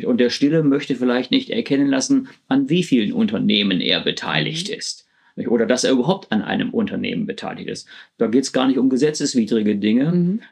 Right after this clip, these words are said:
Speaker 1: Die stille Beteiligung ist nur nach außen nicht erkennbar. Das heißt nicht, dass sie nicht etwa dem Fiskus gegenüber offengelegt wird. Also es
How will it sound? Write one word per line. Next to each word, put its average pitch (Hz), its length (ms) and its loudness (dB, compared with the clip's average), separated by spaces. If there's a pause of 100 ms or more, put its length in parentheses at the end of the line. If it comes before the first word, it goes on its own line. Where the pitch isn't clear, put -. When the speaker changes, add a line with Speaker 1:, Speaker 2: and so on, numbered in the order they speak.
Speaker 1:
Die 117 80 2
stille 135 280 2
Beteiligung 123 500 0
ist - 160 -4
nur 127 120 4
nach 123 180 -2
außen 123 260 2
nicht 107 160 2
erkennbar. 107 800 -2 (360)
Das 113 220 -4
heißt - 320 -4
nicht, 120 500 0
dass 135 140 0
sie 127 140 2
nicht 120 240 2
etwa 127 240 -4
dem 135 160 2
Fiskus - 500 0
gegenüber 104 400 0
offengelegt - 720 -4
wird. - 320 -6
Also 101 160 -4
es - 260 -12